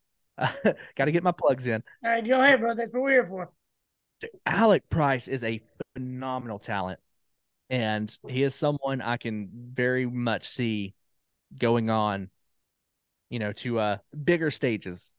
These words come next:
Speaker 2: Yeah, I mean, we, we got all, we got several big names in this, in this tournament,
Speaker 1: Mm-hmm.
Speaker 2: and it wouldn't surprise me one bit if he sneaks,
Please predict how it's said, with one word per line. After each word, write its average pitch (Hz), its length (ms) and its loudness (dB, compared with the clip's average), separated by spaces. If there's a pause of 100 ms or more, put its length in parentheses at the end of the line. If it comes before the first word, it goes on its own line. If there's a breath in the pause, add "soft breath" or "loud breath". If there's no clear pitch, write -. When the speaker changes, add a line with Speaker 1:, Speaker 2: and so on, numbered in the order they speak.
(200)
Speaker 2:
Yeah, 277 240 -2
I 233 60 -6
mean, 247 220 2
we, 254 140 2
we 247 160 0
got 285 160 2
all, 285 220 2
we 254 120 4
got 285 340 4
several 277 440 4
big 233 360 4
names 254 320 4
in 220 80 -2
this, 202 240 -4
in 214 120 -4
this 202 120 -4
tournament, 233 460 2 (560 soft breath)
Speaker 1:
Mm-hmm. 208 100 2
Speaker 2:
and 202 320 0
it 226 80 4
wouldn't 262 200 4
surprise 233 280 4
me 226 60 2
one 240 240 8
bit 269 200 8
if 185 60 2
he 220 220 -2
sneaks, 214 400 -2